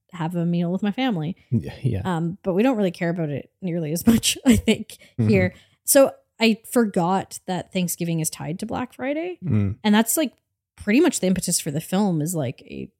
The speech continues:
Speaker 1: it's in the synopsis, "A Black Friday riot ends in tragedy." And I was just like, "Whoa, Black Friday is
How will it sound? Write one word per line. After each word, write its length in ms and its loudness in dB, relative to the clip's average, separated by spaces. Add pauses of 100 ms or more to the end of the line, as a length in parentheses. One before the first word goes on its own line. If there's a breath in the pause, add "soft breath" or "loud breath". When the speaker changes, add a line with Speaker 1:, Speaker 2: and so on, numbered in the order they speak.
Speaker 1:
it's 200 -10
in 100 -2
the 60 -2
synopsis, 460 -2
"A 60 0
Black 300 -6
Friday 380 -4
riot 400 -4
ends 200 -4
in 120 -4
tragedy." 600 -2 (840 soft breath)
And 60 -2
I 40 2
was 80 0
just 140 -2
like, 200 -2
"Whoa, 180 -6
Black 320 -10
Friday 320 -6
is 160 -4